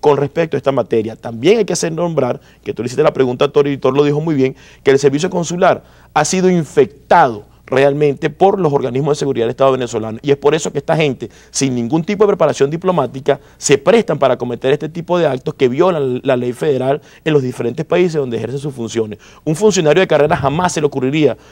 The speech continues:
realizar espionaje en territorio extranjero. Un funcionario de carrera jamás participaría en un complot para atentar contra la seguridad de los Estados Unidos o de cualquier otro país.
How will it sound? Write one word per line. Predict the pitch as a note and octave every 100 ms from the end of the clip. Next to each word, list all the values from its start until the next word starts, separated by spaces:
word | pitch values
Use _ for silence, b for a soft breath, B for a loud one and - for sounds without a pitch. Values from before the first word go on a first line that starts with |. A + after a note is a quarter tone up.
| b
realizar | - C3+ B2+ B2+
espionaje | D3 C#3 B2+ B2 D3+ C3
en | C3 C3 - -
territorio | A2+ A2+ A#2+
extranjero. | - B2+ A#2 A2
Un | D3+ C#3+
funcionario | F3 D#3 C3 C#3
de |
carrera | D#3 C3+ C3+ D3+ b b
jamás | - D3+ C3+ F3 A3 - _ _ _ _ _ _ _ -
participaría | C#3 A2+ A#2 B2+ A#2+ C#3+
en |
un | D#3+
complot | D#3+ E3 E3+ F3+ B -
para | B2 C3
atentar | - A#2+ B2+ B2
contra | D#3 D3
la | C3+
seguridad | A#2+ A2+ A#2
de | C3+
los | C3+
Estados | A#2 C3 C3+ D3+ -
Unidos | B2 B2+ E3 -
o | C#3+
de | B2+
cualquier | B2+ A2+ D3 D#3
otro | B2 A#2+ G#3+
país. | - F3 A3+ -